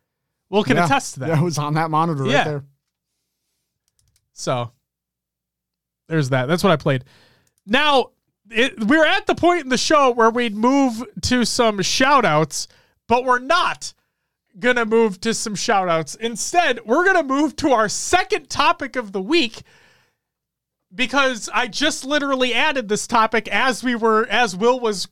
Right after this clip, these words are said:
Speaker 1: running through Halo Rec League. So,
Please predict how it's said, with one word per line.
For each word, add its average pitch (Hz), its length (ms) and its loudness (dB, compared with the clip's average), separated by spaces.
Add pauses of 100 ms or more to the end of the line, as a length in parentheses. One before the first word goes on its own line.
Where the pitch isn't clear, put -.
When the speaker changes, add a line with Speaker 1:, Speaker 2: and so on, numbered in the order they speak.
Speaker 1:
running 226 340 0
through 220 340 -2
Halo 220 300 -2
Rec 294 240 0
League. 135 280 -12 (800)
So, 226 520 0